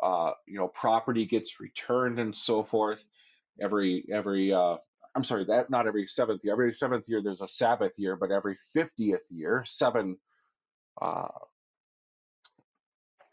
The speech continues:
a-, at the, at the end of forty-nine years, there's a fiftieth year, and that will be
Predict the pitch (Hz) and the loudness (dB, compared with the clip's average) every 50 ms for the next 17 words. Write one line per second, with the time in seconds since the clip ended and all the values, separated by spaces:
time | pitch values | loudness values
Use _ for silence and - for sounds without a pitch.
0 | _ _ - - - 110 110 104 - 113 117 113 - 104 107 113 110 - 120 117 | _ _ -20 -10 -4 -2 0 2 2 2 0 2 0 2 2 2 2 2 2 0
1 | 113 110 104 101 90 - - - _ _ - - - 117 110 110 110 104 101 104 | 2 2 2 0 0 -2 -8 -20 _ _ -16 -4 0 2 2 2 0 -2 -2 0
2 | 104 104 101 98 98 98 95 92 92 92 113 127 - - - - - 101 98 92 | 0 0 0 -2 -4 -6 -4 -2 0 0 0 -2 -4 -8 -12 -8 -6 -4 -4 -4
3 | - 101 - - 110 98 - - 95 95 92 - - 90 90 104 117 120 107 92 | -4 -8 -8 -6 -6 -6 -4 -4 -4 -4 -4 -6 -6 -4 -2 0 2 0 0 -2
4 | 90 90 82 110 110 117 123 101 117 110 101 85 - 95 87 87 92 92 | -4 -4 -2 0 2 2 0 0 0 -2 -2 -2 -2 -4 -2 -2 -4 -4